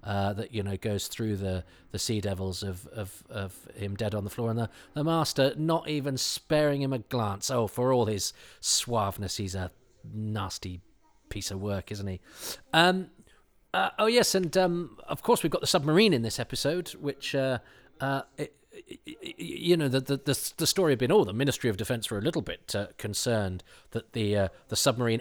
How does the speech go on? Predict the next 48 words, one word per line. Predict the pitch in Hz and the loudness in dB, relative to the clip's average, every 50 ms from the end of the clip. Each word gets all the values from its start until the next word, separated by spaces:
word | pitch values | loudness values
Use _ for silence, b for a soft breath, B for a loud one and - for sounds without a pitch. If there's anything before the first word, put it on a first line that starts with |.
| - - | 0 0
actually | 143 - - - - 131 127 117 | -2 -2 0 -4 -2 0 2 2
looked | 120 135 - - | 2 2 2 2
like | 135 123 - - | 2 2 2 0
the | - | -4
top | - - 160 - - | -2 0 0 0 2
secret | - - 147 143 - 156 - - | 2 2 2 2 2 0 2 6
plans | - 160 156 156 185 - | 8 8 8 8 6 4
for | - - 143 | 2 2 0
a | 151 | 2
submarine | - - 147 127 143 143 135 135 135 127 120 | 2 2 -2 0 0 0 2 2 2 2 0
that | 131 - - | -2 -4 -4
they | 123 117 | -4 -4
had. | 95 123 131 131 - B B B B B B B | -2 -4 -6 -6 -8 B B B B B B B
Uh, | - 131 127 127 135 143 - - | 2 4 4 6 4 2 0 -4
but | 127 - 156 156 143 - 160 | 0 4 4 4 4 2 -2
it | 151 | -2
was | 139 135 | 0 2
only | 131 156 220 202 | 4 4 4 2
Russell | 120 127 127 - - 107 | 0 -2 -4 -4 -6 -6
McPhillips, | 110 - - 135 139 127 - - - - 120 - - - | -8 -6 -4 -2 -2 -2 -2 -6 -10 -12 -18 -20 -20 -12
Phillips's | - - 135 147 - - - 98 | -4 -4 -2 -2 -2 -6 -8 -8
brilliant | - - 135 143 143 120 110 104 | -4 -2 0 2 2 2 0 -2
delving | - 120 131 143 135 101 - 95 95 | 0 2 4 4 4 2 0 -6 -8
that | 98 113 | -4 -4
went, | 123 127 - | -4 -4 -4
but | - 139 - | -6 -4 -2
yeah, | 165 165 127 117 | 0 -2 -2 -2
and | - 120 139 | -2 -2 -2
actually | 151 - - - - 117 107 B B B B B | -2 -4 -6 -4 -2 -2 -4 B B B B B
two | - - 139 127 | -2 0 0 2
guys | - 131 123 127 - - | 4 4 4 4 2 0
turned | - - 143 131 131 127 135 | 2 4 4 4 4 2 0
up | 127 - 160 | -2 -4 -6
at | - | -8
the | - | -6
B | - - 135 139 | -2 -2 0 0
B | 127 | 0
C | - - - 135 139 | 0 0 0 0 0
and | - | -2
<laughs> | - | -2
interrogated | - - - - 156 156 147 117 - 135 123 113 - 113 | -6 -4 -2 0 2 2 0 0 0 -2 -2 -4 -4 -8
everybody | 120 110 113 104 113 110 120 123 - B B B B B | -8 -6 -6 -6 -6 -6 -6 -8 -10 B B B B B
because | 131 - - 156 143 - | -4 2 2 2 2 2
they | - 143 135 | 2 0 0
put | 127 - - 143 127 | 0 0 0 2 2
on | 123 123 123 | 2 2 2
a | 120 | 0
smaller | - - - - - 139 139 147 151 151 156 151 147 143 131 | 0 2 0 0 0 -2 -2 0 2 2 4 4 4 4 2